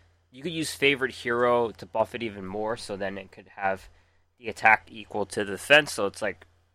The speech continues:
five thousand six hundred attack, just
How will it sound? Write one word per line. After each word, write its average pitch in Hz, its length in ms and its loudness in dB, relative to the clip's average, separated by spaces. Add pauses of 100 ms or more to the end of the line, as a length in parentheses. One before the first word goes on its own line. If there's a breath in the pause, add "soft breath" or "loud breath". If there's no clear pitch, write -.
(580)
five 120 200 6
thousand 113 320 6
six - 240 -6
hundred 95 280 -6
attack, 98 320 0
just - 340 -10